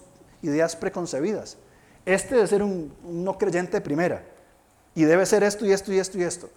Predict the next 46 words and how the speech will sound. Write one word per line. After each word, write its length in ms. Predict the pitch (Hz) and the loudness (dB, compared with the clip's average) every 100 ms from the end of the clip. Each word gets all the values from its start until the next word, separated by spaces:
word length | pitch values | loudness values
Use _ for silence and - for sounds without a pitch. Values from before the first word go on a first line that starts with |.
| _ _ _ _ _ _ | _ _ _ _ _ _
Por 140 | 151 139 | -4 -2
el 140 | 135 | -4
pelo 320 | - 165 202 | -2 0 0
y 20 | 202 | -2
por 200 | 151 131 | -6 -8
lo, 80 | - _ _ - | -12 _ _ -14
lo 140 | 123 | -12
que 80 | 127 | -8
sea 140 | 165 | -8
que 80 | 156 | -6
tenga 160 | 160 160 | -6 -6
en 60 | |
la 80 | 127 | -4
cara. 400 | 180 110 - - _ _ _ _ _ _ _ | -4 -6 -10 -20 _ _ _ _ _ _ _
O 80 | 127 | -4
sea, 180 | 185 143 | -2 0
realmente, 760 | 135 175 214 214 233 - - - _ _ _ _ _ | 0 -2 -2 0 -2 -2 -20 -20 _ _ _ _ _
si 200 | - 170 | 0 2
vamos 260 | 196 233 | 2 0
a 40 | 226 | 0
amar 160 | 214 | 0
al 100 | 220 | -2
prójimo, 580 | 214 220 - 135 147 165 | 2 0 2 0 -2 -2
y 60 | 208 | -4
no 80 | 160 | -4
estoy 200 | 160 226 | -2 -4
diciendo 600 | 185 190 208 196 110 - - _ | -2 -2 0 0 -2 -12 -20 _
que 80 | 151 | -10
todos 220 | - 175 | -4 -2
vengamos 320 | 202 196 208 | -2 -4 -4
peinados 300 | - 170 185 | -2 0 0
así, 200 | 233 208 | 0 0
¿verdad? 360 | 147 123 165 208 - - - - - 131 | 0 2 0 0 -6 -20 -20 -20 -18 4
Ya 140 | 180 | 6
yo 120 | 180 | 10
no 140 | 202 196 | 8 10
tengo 260 | 208 208 | 10 12
pelo 180 | 208 202 | 12 10
aquí, 200 | 202 196 | 8 4
entonces 320 | 208 196 196 | 0 2 2
sería 180 | 185 170 | 2 4
imposible 580 | 180 180 208 233 151 104 | 4 2 6 6 4 0
hacerme 300 | 123 151 170 | -4 -4 -2
algo 140 | 175 | -4
así, 180 | 143 226 | -4 -2
¿verdad? 200 | 151 185 | -2 -4